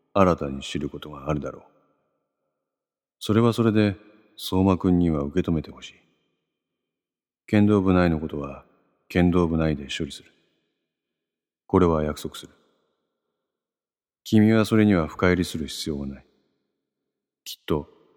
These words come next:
その問題は別の人間が解決してくれる。ただ、情報は逐一、片倉さんと共有しておいてほしい。相馬は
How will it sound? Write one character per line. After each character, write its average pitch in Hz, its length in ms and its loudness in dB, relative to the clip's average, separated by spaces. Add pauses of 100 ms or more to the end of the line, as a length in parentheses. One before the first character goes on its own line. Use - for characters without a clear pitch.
(280)
そ - 160 -4
の 101 100 4
問 95 240 2
題 90 220 2
は 82 260 -2 (300)
別 92 240 0
の 104 100 4
人 95 240 2
間 90 160 0
が 85 140 -2
解 80 200 -6
決 78 220 -10
し - 60 -16
て 76 80 -14
く - 80 -20
れ - 80 -20
る。 - 120 -20 (3750)
た 101 100 4
だ、 76 200 -2 (880)
情 104 240 2
報 95 220 0
は 87 180 4
逐 - 300 0
一、 - 260 -4 (600)
片 110 240 0
倉 87 160 0
さ 73 140 -12
ん 71 100 -12
と 73 160 -16
共 87 260 0
有 78 180 -4
し - 120 -12
て 80 80 -8
お 69 100 -6
い 69 40 -14
て 76 80 -12
ほ 71 100 -14
し - 80 -14
い。 - 40 -20 (1700)
相 101 240 0
馬 95 160 0
は 87 260 -2